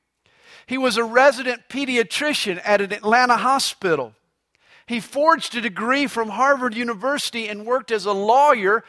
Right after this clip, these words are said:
for the Attorney General of Louisiana. In nineteen sixty-nine, Frank Abagnale was arrested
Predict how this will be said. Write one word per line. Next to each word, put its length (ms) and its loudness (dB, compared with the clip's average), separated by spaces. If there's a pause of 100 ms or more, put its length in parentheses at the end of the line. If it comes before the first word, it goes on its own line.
(140)
for 160 -4
the 140 -4
Attorney 460 -2
General 500 -2
of 140 -10
Louisiana. 840 -4 (1160)
In 200 -8
nineteen 540 0
sixty-nine, 840 0
Frank 380 -2
Abagnale 600 0
was 140 -4
arrested 640 -2